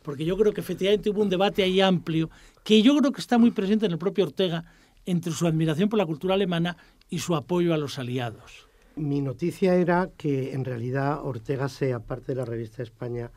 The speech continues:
Speaker 2: eh, no porque no esté de acuerdo con la línea aliadófila, sino porque no quiere recibir dinero.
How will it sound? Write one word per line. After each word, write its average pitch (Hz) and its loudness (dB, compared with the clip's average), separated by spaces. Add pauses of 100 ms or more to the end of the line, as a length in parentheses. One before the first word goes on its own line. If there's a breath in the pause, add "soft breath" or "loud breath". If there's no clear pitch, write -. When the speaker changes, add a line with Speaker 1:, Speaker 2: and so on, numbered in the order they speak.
(520 soft breath)
Speaker 2:
eh, 131 -4
no 139 -2
porque 147 -2
no 143 2
esté 143 -2
de 139 0
acuerdo 143 -4
con 131 -2
la 123 0
línea 131 -2
aliadófila, 131 -6
sino 123 -8
porque 113 -8
no 135 -2
quiere 127 -6
recibir 117 -8
dinero. 113 -8